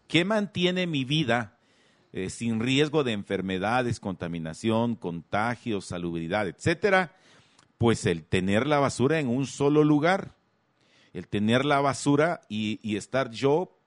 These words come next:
prevenido de que la basura que yo produzco, algo tiene que pasar con esa basura. Ah, pero no. Incluso, yo les digo porque yo lo he visto, en unas comunidades, eh, aquí urbanas,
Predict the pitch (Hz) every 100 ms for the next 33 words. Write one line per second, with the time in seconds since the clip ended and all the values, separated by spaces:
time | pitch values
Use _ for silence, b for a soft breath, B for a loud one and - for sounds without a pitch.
0 | - 110 110 113 123 160 170 143 110 107
1 | 101 92 - 151 165 98 82 123 123 -
2 | 208 151 - 175 139 135 120 147 135 127
3 | 117 127 117 123 117 107 113 190 139 -
4 | _ _ b b b b b - 135 -
5 | 160 147 190 185 - _ _ _ _ _
6 | _ 117 113 147 170 180 104 73 101 120
7 | 131 127 135 135 - - 69 87 101 110
8 | 120 165 - 92 - b b b - 95
9 | 107 135 135 131 107 95 92 98 110 113
10 | 104 - - 78 73 78 76 71 67 _
11 | _ - 190 208 226 160 143 220 170 -
12 | -